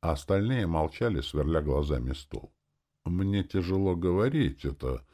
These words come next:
но над Эвелиной надругались. Слабое место оцифровано, это все-таки его разум. И если большая часть нервных всплесков блокируется системой, то периодическая атака по этим самым нервам заблокировала ее разум от всего,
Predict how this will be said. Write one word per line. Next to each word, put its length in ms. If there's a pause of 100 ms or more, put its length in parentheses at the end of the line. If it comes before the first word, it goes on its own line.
(200)
но 180
над 220
Эвелиной 560
надругались. 880 (360)
Слабое 460
место 340
оцифровано, 680
это 220
все-таки 460
его 200
разум. 440 (560)
И 80
если 340
большая 460
часть 340
нервных 380
всплесков 680
блокируется 760
системой, 840 (640)
то 160
периодическая 1000
атака 340
по 140
этим 340
самым 420
нервам 340
заблокировала 880
ее 320
разум 360
от 140
всего, 580